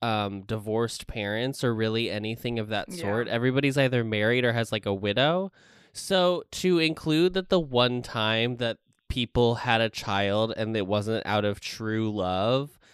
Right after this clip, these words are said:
Speaker 1: means that they turned into, uh, Wizard Hitler, I was like, "Oh, this is, this isn't great what you're saying." Like, there's,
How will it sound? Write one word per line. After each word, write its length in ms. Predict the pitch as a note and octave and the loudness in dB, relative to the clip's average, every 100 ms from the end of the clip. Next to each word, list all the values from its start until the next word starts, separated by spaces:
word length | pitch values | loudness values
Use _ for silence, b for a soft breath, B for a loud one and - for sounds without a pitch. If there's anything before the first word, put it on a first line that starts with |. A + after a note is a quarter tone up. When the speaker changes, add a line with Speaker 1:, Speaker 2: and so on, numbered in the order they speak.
| b b - | b b 2
Speaker 1:
means 360 | C3 B2+ B2 | 4 4 4
that 180 | A#2+ A2+ | 2 2
they 140 | A#2 A#2 | 2 0
turned 360 | - A2+ A2 | 0 0 2
into, 480 | A#2+ A#2+ - A#2+ A2 G#2 - - | 0 -2 0 0 0 -4 -16 -4
uh, 360 | A2+ G#2+ G#2 G2 _ _ | 0 2 0 -4 _ _
Wizard 460 | A#2+ A#2+ A#2+ B2 A2+ | -4 2 4 4 0
Hitler, 720 | - A2+ - C#3+ E3+ F#3+ G3+ b b b - | -2 -4 0 2 2 2 -2 b b b -2
I 140 | F3+ | 2
was 220 | F3+ F#3+ | 2 0
like, 320 | F#3+ F#3+ F#3 - - | 0 0 0 -6 2
"Oh, 160 | G#3+ A3 | 4 6
this 220 | B3 - | 4 0
is, 260 | A4+ - - _ _ | -2 -4 -14 _ _
this 220 | A3 C#4 A4+ | -4 0 0
isn't 380 | A4 B4+ A#4+ | 4 4 4
great 440 | - D#3 C3+ A#2 - | 2 4 4 2 0
what 160 | A2+ - | 0 2
you're 160 | A#2+ | 0
saying." 600 | A#2 - G2 C2+ G1+ - B2+ | 0 0 0 0 -6 -10 -2
Like, 200 | D3 D#3+ | 0 4
there's, 280 | G3 F#3 | 4 4